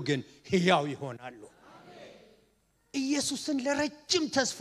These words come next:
የሚጠብቀው የተስፋው ባለቤት የሆነው ጌታ ስለ ቃሉ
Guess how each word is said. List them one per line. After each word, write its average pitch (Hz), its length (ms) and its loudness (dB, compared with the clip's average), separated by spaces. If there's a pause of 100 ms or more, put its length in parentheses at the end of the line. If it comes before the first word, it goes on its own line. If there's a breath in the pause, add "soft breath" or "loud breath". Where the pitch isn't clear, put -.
የሚጠብቀው 262 880 2
የተስፋው 285 680 4
ባለቤት 262 500 4
የሆነው 262 360 2
ጌታ 254 300 0 (360 loud breath)
ስለ 254 220 0 (100)
ቃሉ 202 260 2